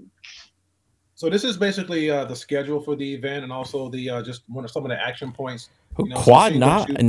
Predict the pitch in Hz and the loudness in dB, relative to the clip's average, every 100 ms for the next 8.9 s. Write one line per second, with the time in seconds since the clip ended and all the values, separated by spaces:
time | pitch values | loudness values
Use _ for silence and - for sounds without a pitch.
0 | 120 127 123 117 107 110 113 170 233 240 | 4 2 2 2 4 4 6 6 2 0
1 | - - 143 143 104 - _ _ _ 107 | -12 -4 0 0 -2 -8 _ _ _ -6
2 | 131 131 98 123 - _ 117 120 - 123 | -2 -2 -2 -8 -16 _ -6 -6 -6 -6
3 | 120 92 - _ _ _ _ 120 123 123 | -6 -8 -14 _ _ _ _ -4 0 0
4 | 104 - 131 110 - 147 131 151 110 185 | -2 -6 -8 -8 0 0 2 -2 -2 -4
5 | 180 165 147 135 135 147 127 143 143 139 | 2 2 2 -2 -2 -2 2 2 2 -2
6 | 135 123 113 123 117 117 120 135 - 131 | -2 -2 -4 -6 -6 -6 -6 -6 -8 -10
7 | 120 120 110 107 120 110 117 110 110 113 | -8 -6 -8 -6 -4 -4 -6 -8 -6 -8
8 | 110 110 127 127 - 147 127 123 113 | -6 -8 -8 -10 0 0 0 -4 -8